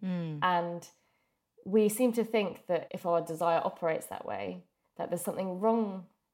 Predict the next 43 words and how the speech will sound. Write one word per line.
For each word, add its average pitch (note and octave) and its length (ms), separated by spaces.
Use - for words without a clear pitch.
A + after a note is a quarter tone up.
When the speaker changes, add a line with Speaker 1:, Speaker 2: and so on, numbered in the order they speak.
Speaker 2:
with D#3+ 140
us. - 460
And F3+ 140
so F#3 120
people G#3 280
quite E3+ 140
often E3+ 460
say, E3 360
"Well, F3+ 180
I, E3+ 200
I F3+ 80
don't F3+ 220
ever E3+ 180
think E3 240
about D#3 220
sex - 480
out D#3+ 160
of D#3 40
the E3 80
blue, D#3+ 480
or E3 140
I E3 60
don't D#3+ 280
ever D#3 380
spontaneously F3 760
feel D#3+ 220
turned D#3 340
on D3 320
and E3 100
then D#3+ 140
act - 340
on D#3+ 120
it. - 180
And F3 140
so F3 100
I'm E3+ 80
kind E3+ 160
of C#3+ 80
waiting E3+ 540
for - 120
that - 260
to F3 60
happen. D3+ 560